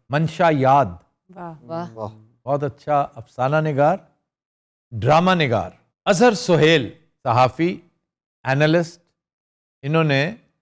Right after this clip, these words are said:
Speaker 1: जनरल ज़िया के ग्यारह साल, बड़ी अहम किताब है, और एजेंसियों की हुकूमत,
Speaker 2: हम्म।
Speaker 1: ये भी एक ऐसी किताब जो अगर अजहर सुहेल बता रहा है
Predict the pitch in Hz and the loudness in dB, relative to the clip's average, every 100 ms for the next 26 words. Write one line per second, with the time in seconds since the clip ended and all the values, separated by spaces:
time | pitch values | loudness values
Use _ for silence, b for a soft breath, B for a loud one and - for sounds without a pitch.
0 | _ _ 120 151 170 175 131 160 180 175 | _ _ 0 2 4 2 4 4 4 0
1 | 175 113 139 160 165 - 143 151 113 - | -6 -4 0 2 2 0 2 2 2 -6
2 | _ _ _ _ _ 113 113 175 160 156 | _ _ _ _ _ _ -2 0 0 0
3 | 131 123 110 95 - _ _ - 113 127 | -4 -6 -4 -6 -10 _ _ -8 -8 -4
4 | 151 135 175 170 - 190 165 170 127 117 | -4 0 0 0 -2 -2 0 -2 -2 -2
5 | 175 202 - - _ _ - 190 170 _ | 0 0 -2 -8 _ _ -18 -18 -18 _
6 | _ _ _ _ - 143 170 160 127 - | _ _ _ _ -2 0 2 0 0 -8
7 | _ _ _ 117 117 _ - 113 110 - | _ _ _ -14 -14 _ -6 -4 -4 -10
8 | _ 113 113 143 135 113 120 151 127 131 | _ -10 -8 -8 -8 0 0 0 0 0
9 | 131 135 _ _ _ _ _ _ - 131 | 0 -2 _ _ _ _ _ _ -4 -2
10 | 143 - _ 139 143 170 - 143 151 220 | -2 -4 _ -4 0 0 2 2 4 4
11 | 196 165 151 156 151 110 | 0 4 4 6 4 2